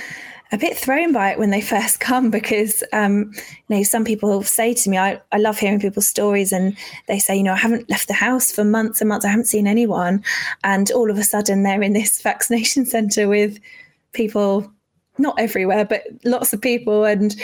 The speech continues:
it is a bit strange at first. But, um, again, that's part of my job, really. I would want to put people at ease and just make them feel that, you know, that they're important, and just them being there is such a, a huge step, and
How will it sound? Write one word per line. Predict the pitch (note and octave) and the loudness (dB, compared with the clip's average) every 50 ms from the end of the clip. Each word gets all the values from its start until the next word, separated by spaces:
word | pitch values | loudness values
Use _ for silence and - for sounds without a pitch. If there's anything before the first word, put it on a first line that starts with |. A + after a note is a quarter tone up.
| - - - - - - | -10 -10 -10 -14 -6 -2
it | - G#3+ A#3 | 0 2 2
is | D4 C#4+ - | 2 0 0
a | G#3+ | 0
bit | G#3+ A3 G#3 - | -2 0 0 -2
strange | - - G#3 F#3+ F#3+ F#3+ F#3+ | -2 0 0 0 0 0 -2
at | - - - | -2 -4 -2
first. | - G3 F#3+ G3+ G#3 G3+ - - | 0 0 2 2 0 -2 -2 -2
But, | - G#3 G3+ - - - - - - - - | -2 -2 -2 -2 -8 -14 -14 -14 -16 -10 -4
um, | - G3+ G3+ G3+ G3+ - - | 0 0 2 2 0 -2 -2
again, | B3+ - D#4 C4+ | -2 0 2 2
that's | B3+ - - | 0 0 -2
part | - A#3 A3 G#3+ G#3+ - | -2 -2 -2 0 0 0
of | G#3+ | 0
my | G#3+ G#3 G3+ G#3 G#3+ | 2 2 2 2 2
job, | G#3 G#3 G3 G3+ - | 2 0 -2 0 -2
really. | F#3+ F#3+ F#3+ F#3 | 0 0 2 2
I | F#3 F#3 F#3 F#3+ | 2 2 2 0
would | F#3+ - - - - _ _ _ _ _ | 0 -4 -8 -10 -12 _ _ _ _ _
want | G#3+ F#3+ - | -4 -4 -4
to | - | -4
put | - - G#3+ - | -6 -6 -6 -2
people | - G#3+ G3+ G3+ G#3 G3+ | 0 -2 0 0 0 0
at | G3 F#3+ | 0 2
ease | G3 G3 G3 G3+ G3 G3 G3 G3 G3 | 2 2 2 2 2 2 0 0 0
and | F#3+ F#3+ F#3+ F#3+ F#3 - - - - - - - - _ _ _ _ - _ _ _ | 0 0 2 0 0 -2 -4 -8 -12 -20 -20 -20 -20 _ _ _ _ -20 _ _ _
just | - B3 - | -4 0 0
make | C4+ A#3+ - - | 0 0 0 0
them | - G3 G3 | 0 -2 -2
feel | G3 - A#3 A3 G#3 G3 F#3+ | 0 0 0 2 2 0 0
that, | F3+ F#3+ - - - _ _ - - - _ _ _ _ _ _ _ _ _ _ _ _ _ | 0 0 -2 -2 -6 _ _ -20 -20 -20 _ _ _ _ _ _ _ _ _ _ _ _ _
you | A3+ A3+ | 0 0
know, | G3+ F#3+ F#3+ | 2 0 0
that | F#3 G3+ - - | 0 -2 0 0
they're | A3+ G#3 G3+ G3+ - - - _ _ | 0 0 0 0 -4 -8 -18 _ _
important, | A#3+ G#3+ G#3 - C4+ B3 A#3+ A#3+ A3+ - - G3 G3+ A3 | -2 -2 0 0 0 0 0 0 0 0 -2 0 0 2
and | G3+ G3+ G3+ | 0 0 0
just | - C4 A#3+ - | 0 -2 0 0
them | A#3+ A3 G#3+ | 0 -2 0
being | G3+ A3+ A#3 A3+ A3+ G3+ | 0 2 2 2 2 0
there | F3+ F3 F3+ | 0 0 0
is | F#3 G#3 - | 0 0 0
such | A3+ - - - | -2 -2 -2 -2
a, | A3 A3 - _ _ A3 | -4 -4 -8 _ _ -8
a | |
huge | G#3 - - C4 B3 A3+ A3 - - - - - | -6 -4 -2 0 0 0 0 -2 -4 -8 -6 -4
step, | - - - - A#3 G3 F#3 - - | -2 -2 0 0 -2 -4 -4 -4 -4
and | F#3+ G3 G3+ G3+ G3+ | 0 0 2 0 0